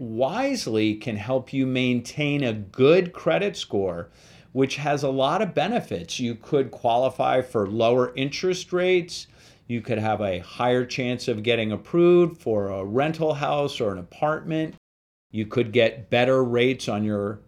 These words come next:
car insurance, so on and so forth. So there's a lot of benefits to having a good credit score, which, by the way, you can check very easily through the rating agencies, the credit agencies, Credit Karma,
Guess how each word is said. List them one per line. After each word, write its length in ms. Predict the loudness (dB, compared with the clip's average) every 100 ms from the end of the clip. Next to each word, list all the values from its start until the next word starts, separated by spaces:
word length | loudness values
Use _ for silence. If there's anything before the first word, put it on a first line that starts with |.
| -18
car 400 | -6 0 2 2
insurance, 800 | -2 -4 -2 -2 -2 -4 -8 -18 _ -20 -20 -20 _ _ _ _ _
so 280 | -4 4 4
on 120 | 4
and 120 | 0
so 220 | 2 2 2
forth. 420 | -2 -4 -4 -14
So 180 | -4 0
there's 180 | 0 0
a 60 |
lot 260 | 0 2 0
of 140 | -2
benefits 560 | -2 -2 -2 0 0 -2
to 100 | -10
having 600 | -8 -2 -2 -2 -6 -6
a 160 | -6 -6
good 640 | -6 0 2 4 0 -4 -16
credit 460 | -6 -2 0 -2 -6
score, 500 | -10 -4 -4 -6 -14 _ _ _ _ 0
which, 460 | 8 8 8 -4 2
by 180 | 2 4
the 100 | 4
way, 540 | 4 4 2 0 -2
you 200 | -2 -4
can 220 | -2 -4
check 440 | -2 2 2 2 0
very 300 | 2 2 2
easily 640 | 4 2 2 0 2 2
through 680 | -2 -4 0 2 2 2 -2
the 200 | -2 0
rating 420 | 2 4 2 0
agencies, 720 | 0 -2 -4 -8 -4 -4 -4 -4
the 80 |
credit 380 | -2 0 2 2
agencies, 640 | 2 0 -4 -6 -4 -4 -4
Credit 320 | -2 -2 -2
Karma, 800 | -6 -4 -2 -2 0 0 0